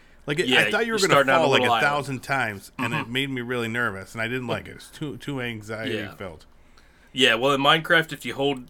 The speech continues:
Speaker 2: your crouch button, it won't let you fall off the side. Problem is,
Speaker 1: Oh.
Speaker 2: like, crouch is, uh, control, shift is run, so you can easily hit the wrong
Speaker 1: Mm-hmm.
Speaker 2: one, do the exact opposite.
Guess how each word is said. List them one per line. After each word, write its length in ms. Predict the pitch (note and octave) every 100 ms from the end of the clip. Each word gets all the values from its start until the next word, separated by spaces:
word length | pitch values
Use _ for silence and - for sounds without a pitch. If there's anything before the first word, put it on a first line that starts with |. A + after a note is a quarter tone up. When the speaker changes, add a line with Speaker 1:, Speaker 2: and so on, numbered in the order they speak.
| -
Speaker 2:
your 140 | A#2+
crouch 480 | - E3+ D3 C3 -
button, 400 | A2+ G#2+ G#2 G#2 -
it 140 | A#2
won't 260 | B2+ D3 B2
let 180 | C3+ -
you 80 |
fall 240 | - B2 A#2
off 140 | A2
the 80 | G#2+
side. 420 | - G#2+ F#2 F2+ - - -
Problem 260 | D#3 D3+ C3
is, 360 | C3+ B2+ A2+ B2
Speaker 1:
Oh. 40 |
Speaker 2:
like, 440 | A#2+ G#2+ F#2 - -
crouch 540 | - C#3 D3 - -
is, 460 | C#3 B2 A#2 A2 A2
uh, 300 | A2+ G#2 G2
control, 480 | - D#3 C3+ C#3 - - - _
shift 400 | - E3 E3 -
is 160 | A#2 G#2+
run, 320 | B2 D#3+ E3+ _ _
so 240 | - C#3+ C3
you 220 | C3 C3
can 200 | C3 B2+
easily 400 | D#3 D#3 D3 C#3
hit 220 | D#3 D3+
the 100 | D3+
wrong 380 | A#2+ D#3+ A#2+ A#2
Speaker 1:
Mm-hmm. 160 | A#2+
Speaker 2:
one, 240 | G#2+ A2 A2+ - -
do 80 | C3
the 140 | B2 A#2
exact 360 | A#2 C#3 -
opposite. 520 | B2 A2 G#2 A2+ G#2